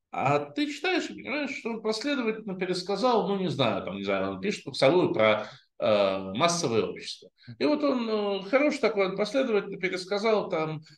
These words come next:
э, Ортегу и Гассета, Тофлера, еще там пару-тройку,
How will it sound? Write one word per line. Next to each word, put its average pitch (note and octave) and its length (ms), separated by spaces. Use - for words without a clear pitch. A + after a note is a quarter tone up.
э, - 40
Ортегу B3 760
и - 80
Гассета, B3 600
Тофлера, A3 1200
еще G#3 420
там A3 220
пару-тройку, F3 1500